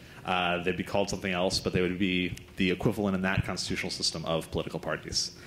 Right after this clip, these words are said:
Uh, so I think political parties are just, are just, in a sense, machines designed to break the constitutional limits of power. That's,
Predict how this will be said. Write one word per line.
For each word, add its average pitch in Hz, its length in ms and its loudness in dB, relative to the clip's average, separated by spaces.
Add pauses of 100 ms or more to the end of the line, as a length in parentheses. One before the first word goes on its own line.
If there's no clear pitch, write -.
(380)
Uh, 107 240 2
so 151 140 2
I 151 60 6
think 165 160 2
political 151 300 4
parties 127 340 2
are 110 80 4
just, 101 320 0 (160)
are 107 100 2
just, 107 180 -4
in 98 60 -2
a 92 60 0
sense, 120 340 2
machines 110 460 0
designed 90 640 0
to - 180 -4
break 87 300 2
the - 80 -4
constitutional 85 580 -2
limits 78 220 -4
of 82 80 -10
power. - 340 -2
That's, 87 240 0